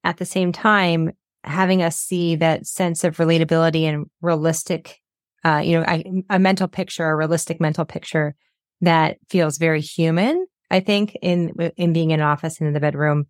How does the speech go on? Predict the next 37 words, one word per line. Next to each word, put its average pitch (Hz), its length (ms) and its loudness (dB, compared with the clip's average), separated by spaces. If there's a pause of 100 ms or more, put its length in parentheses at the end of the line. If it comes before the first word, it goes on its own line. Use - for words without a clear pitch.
(320)
We're 180 160 2
doing 190 460 2
interesting 185 420 0
things. 180 240 -2
We're 170 80 -2
preparing 175 580 0
for 165 180 0
this 165 220 -2
grand 165 540 0 (180)
setting 160 380 0
that 170 100 0
we're 160 140 -6
going 156 260 0
to 156 140 -6
reach 156 360 -4
by 156 140 0
the 151 100 -4
end 147 120 -4
of - 40 -10
the 165 60 -6
chapter. 170 600 0 (500)
But 180 140 4
it 165 280 -2
does, 175 440 0 (100)
I 180 140 -2
think, 180 200 -2
at 180 120 -4
least, 180 240 -4
like, 165 160 -4
for 180 120 0
me, 214 460 4
it 165 140 -2
helped - 420 -4 (120)
me 180 200 0
set - 220 -4
my 165 140 -2
feet - 460 -6